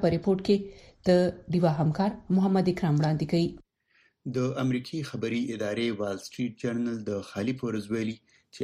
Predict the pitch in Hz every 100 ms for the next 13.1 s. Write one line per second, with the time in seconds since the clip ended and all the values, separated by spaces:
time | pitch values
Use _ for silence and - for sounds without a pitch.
0 | - - - 101 107 95 95 123 120 117
1 | 117 110 - 98 95 131 131 120 113 110
2 | - 107 98 98 113 113 107 98 110 117
3 | 110 107 _ - - _ 117 117 - 147
4 | 139 135 117 107 98 98 - 123 113 -
5 | 101 85 101 101 - 104 - 101 98 95
6 | 92 - 127 - - 95 107 - _ _
7 | _ _ - - _ 156 - 156 143 151
8 | 143 139 123 110 110 110 107 120 117 117
9 | - - 95 - 98 101 - 120 117 -
10 | 117 98 - - 131 - 113 104 107 107
11 | - 98 95 95 104 95 92 107 - 104
12 | 104 - _ _ _ - - 107 - 107